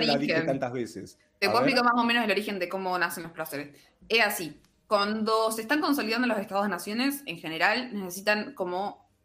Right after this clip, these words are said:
Speaker 2: tomar ciertas figuras para hacer un sentimiento de unidad, ¿no? Porque si no, uno, cada, cada uno va a tirar para su lado, ¿entendés? Sobre todo considerando Argentina, que es un país colonizado, que, tipo, que tiene un montón de motivos por los cuales no ser unido, ¿no?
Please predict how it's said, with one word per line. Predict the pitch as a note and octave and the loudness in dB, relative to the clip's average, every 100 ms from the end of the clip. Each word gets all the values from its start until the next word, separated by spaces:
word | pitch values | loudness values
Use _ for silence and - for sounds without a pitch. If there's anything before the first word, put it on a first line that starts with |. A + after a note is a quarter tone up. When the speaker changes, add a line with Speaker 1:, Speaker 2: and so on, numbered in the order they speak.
| _ - | _ -2
Speaker 2:
tomar | G3 G#3+ A#3 A#3+ | 2 4 2 0
ciertas | A3+ A3 A3+ | -2 -2 -2
figuras | A3+ A3 B3 C4 C4+ | -4 -2 2 2 2
para | A3+ A3 A3+ A#3 G3 - _ _ | 2 2 4 2 0 -10 _ _
hacer | - G#3+ G#3 | -4 -4 -4
un | G#3 | -4
sentimiento | G3 F3+ F3 F3 G3 G#3 G3+ | -4 -6 -2 -2 0 -2 -2
de | F#3 F3 G3 | 0 0 0
unidad, | E3+ D#3+ E3 D3+ | -2 -2 0 0
¿no? | D3+ F3 A#3 - _ | 0 -4 -4 -16 _
Porque | G#3 G#3 | 2 2
si | A3 C#4+ | 4 4
no, | E4 G4 - _ _ _ _ _ | 4 0 -4 _ _ _ _ _
uno, | G#3+ A#3+ B3+ C4 B3+ | 0 2 4 4 4
cada, | A#3 A3+ - | 4 4 4
cada | B3+ B3+ | 4 4
uno | B3 B3+ | 4 4
va | |
a | G#3 | 4
tirar | F#3+ | 2
para | G3+ F#3+ | 2 -2
su | - | -4
lado, | F3+ E3+ | 0 0
¿entendés? | D#3+ D#3 F3 G#3+ | 0 -4 -4 -2
Sobre | A3+ G3+ | 0 0
todo | C#4 G4 | 0 0
considerando | G#3+ G#3+ G3+ G#3+ | 0 -2 -2 -2
Argentina, | G#3+ F3+ G3 G#3+ G3+ | -4 -8 -6 -4 -4
que | |
es | F#3 | -6
un | F3 E3+ | -8 -6
país | D#3 D#3 | -6 -6
colonizado, | - D#3 D#3+ E3 - A3 G#3+ G#3+ G#3+ G#3 G#3+ | -10 -10 -10 -6 2 4 4 4 2 0 0
que, | F3 E3+ | -2 -2
tipo, | E3 E3 E3 | -4 -8 -8
que | E3 | -10
tiene | C#3+ D#3+ E3+ | -12 -10 -10
un | E3+ | -8
montón | E3 E3+ F#3+ | -8 -6 -2
de | F#3 F3 - _ - _ _ _ _ _ | 0 -2 -4 _ -20 _ _ _ _ _
motivos | A3 A3 A3+ C#4+ C#4 | 0 2 4 4 4
por | G#3+ | 2
los | G#3+ | 2
cuales | A#3 A3+ | 0 0
no | G3+ | -2
ser | G#3+ F#3+ | -4 -6
unido, | F#3 F3+ F3+ E3 | -6 -6 -4 -4
¿no? | D#3 G3 C#4+ | -2 -2 -2